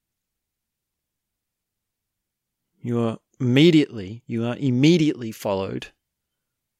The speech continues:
by the thought of, "Will it last? How can I protect it? How can I protect my million followers? I don't want to lose my followers. I don't want to have it all go down the drain."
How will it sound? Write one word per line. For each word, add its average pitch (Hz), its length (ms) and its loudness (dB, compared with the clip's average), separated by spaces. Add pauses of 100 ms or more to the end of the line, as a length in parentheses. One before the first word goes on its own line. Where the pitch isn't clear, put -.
(140)
by 110 160 -8
the 104 120 -6
thought 127 340 2
of, 107 220 -8
"Will 127 400 2
it 135 220 -2
last? 117 840 -6 (920)
How 127 220 0
can 135 140 -4
I 120 140 -4
protect - 580 -10
it? 107 100 -10 (100)
How 139 140 2
can 165 120 2
I 151 80 6
protect - 460 -2
my 135 180 0
million 135 400 0
followers? 127 440 2
I 110 100 2
don't 139 200 4
want 139 200 -6
to 139 80 -4
lose 156 540 2
my 139 200 -4
followers. 110 800 -10 (1900)
I - 60 -16
don't 113 140 -14
want 123 160 -12
to 113 60 -12
have 120 160 -6
it 123 60 0
all 120 220 2
go 123 240 2
down 120 260 -2
the 110 80 -6
drain." 117 580 -6